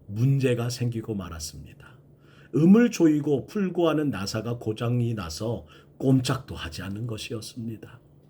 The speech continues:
아무리 힘을 주어도 나사는 요지부동 꼼짝하지 않았습니다. 더 이상 기타줄을 맞출 길이 없어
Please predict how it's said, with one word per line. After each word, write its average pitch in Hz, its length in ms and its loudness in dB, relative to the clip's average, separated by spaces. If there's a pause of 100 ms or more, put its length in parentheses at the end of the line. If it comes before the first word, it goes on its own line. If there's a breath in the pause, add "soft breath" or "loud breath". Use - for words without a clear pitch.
(500)
아무리 120 400 4
힘을 139 380 2
주어도 131 600 2 (320 loud breath)
나사는 110 600 -2
요지부동 117 840 -2 (160)
꼼짝하지 185 640 -2
않았습니다. 151 720 -6 (540 loud breath)
더 190 140 8
이상 208 360 4
기타줄을 160 640 2
맞출 120 420 -4
길이 139 220 0
없어 92 460 -4